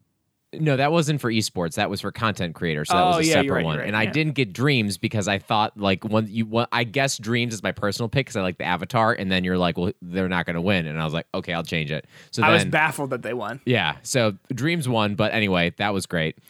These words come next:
Speaker 1: Um, no points for that, by the way, because <laughs> we both suck.
Speaker 2: Yes.
Speaker 1: Um,
Speaker 2: Yep, yep, yep,
Speaker 1: the,
Speaker 2: yep, yep.
Speaker 1: there was only one correct answer in our esports speed round.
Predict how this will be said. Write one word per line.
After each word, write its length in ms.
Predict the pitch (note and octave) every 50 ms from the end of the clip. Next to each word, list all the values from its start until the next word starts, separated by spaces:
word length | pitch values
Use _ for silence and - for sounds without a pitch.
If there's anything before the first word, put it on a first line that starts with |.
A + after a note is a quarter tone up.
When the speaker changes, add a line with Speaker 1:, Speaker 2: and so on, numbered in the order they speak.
| - - - -
Speaker 1:
Um, 200 | - G2+ G2 F#2+ A#2+
no 160 | B2 C#3 D3
points 320 | C3 D3 E3+ C#3+ B2+ -
for 80 | B2 A2
that, 180 | G#2+ G2+ F#2+
by 160 | - E2+ D#2+ D#2
the 100 | D2+ D2+
way, 140 | D#2 D2+
because 400 | D2+ C2+ D#2+ - - F#2+ G2 -
<laughs> 80 | - -
we 140 | F#3+ D#3 C3
both 260 | - A#2+ G#2+ G#2+ -
suck. 420 | - - G#2+ E2 D#2 - - - - D3
Speaker 2:
Yes. 320 | D3 A#2 - - - -
Speaker 1:
Um, 380 | B2+ B2+ B2 A#2 A2 G#2+ G#2 G2
Speaker 2:
Yep, 20 | -
yep, 200 | G#3 G#3 - -
yep, 100 | D#3+ B2
Speaker 1:
the, 60 | D#3
Speaker 2:
yep, 120 | D3+ -
yep. 100 | C3 A#2 -
Speaker 1:
there 160 | D#3 C#3 E3 E3
was 100 | D#3 E3+
only 220 | F3 F#3 F3+ F3
one 540 | D#3 C#3+ C3 C3 C#3 C#3 D3+ D#3+ E3 F3 F3+
correct 460 | - - - D#3 C3+ C#3 C3 C3+ - -
answer 380 | A2+ A2 A2 A2 - A2 G#2 - -
in 140 | G#2+ G#2 G2+
our 180 | G2 G2+ - - _ -
esports 640 | A#2 A2 A2 G#2+ - - - - G#2+ G2+ G2 G2+ -
speed 320 | - - - - A#2 B2 B2+
round. 440 | C3 D3+ D3 D3+ E3+ G3 A3 -